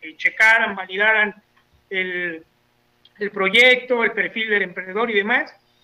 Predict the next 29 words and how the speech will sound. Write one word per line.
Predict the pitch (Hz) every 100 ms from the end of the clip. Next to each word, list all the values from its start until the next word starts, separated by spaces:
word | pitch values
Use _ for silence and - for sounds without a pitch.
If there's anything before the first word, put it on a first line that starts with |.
| _ _ -
Eh, | 190 185 180 180
posteriormente | 208 - 220 233 247 247
me | 214
invitaron | 208 196 240 220
a |
hacer | - 247
un | 247 233
pitch, | 294 330 - - _ _ _ _ _
eh, | 180 180 180
con | 196 214
otros, | 220 220 196
con | 185 208
otras | 233 226 -
personas, | 196 196 247 247 311 - _ _ _ _
y | - 220
una | 262
vez | 247 262 269 -
que | 220
ya | 208 240
hice | 247 226 254
ese | 233
pitch | 226 240 262 220
y |
pasaron | - 175 202 226 220
como | 202 185
que | 180
todo | - 226 226
ese, | 220 220 202 208
ese | 202 214 202 196 175